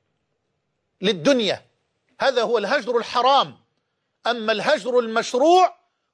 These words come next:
هو الهجر لله، هو الهجر للدين. والله جل وعلا يعلم الصادق من الكاذب، ويعلم المخلص من المنافق الخبيث.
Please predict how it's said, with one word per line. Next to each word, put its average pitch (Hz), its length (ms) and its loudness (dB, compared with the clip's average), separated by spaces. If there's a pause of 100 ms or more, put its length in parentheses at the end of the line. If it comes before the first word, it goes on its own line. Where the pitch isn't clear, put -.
هو 208 100 2
الهجر 220 440 0
لله، 214 540 0 (560)
هو 208 100 4
الهجر 233 480 0
للدين. 208 760 -4 (540)
والله 220 440 0
جل 226 280 -2
وعلا 247 380 2
يعلم 233 440 0
الصادق 294 760 0
من 269 200 -6
الكاذب، 220 600 -2 (1000)
ويعلم 262 640 2
المخلص 294 680 -2
من 269 280 -2
المنافق 254 760 -2
الخبيث. 214 540 -4